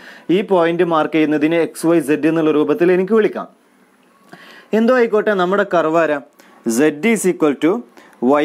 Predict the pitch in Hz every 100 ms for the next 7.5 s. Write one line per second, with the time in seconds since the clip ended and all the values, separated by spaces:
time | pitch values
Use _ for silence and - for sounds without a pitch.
0 | 156 - - 196 196 165 147 156 214 277
1 | 254 - 117 - _ _ - _ _ _
2 | _ 247 247 294 226 196 - _ _ -
3 | - 165 147 208 220 208 285 202 190 185
4 | 185 196 151 185 208 180 175 185 196 214
5 | 165 120 110 - - - - - - 139
6 | 202 208 269 269 262 254 247 165 185 196
7 | 208 180 165 175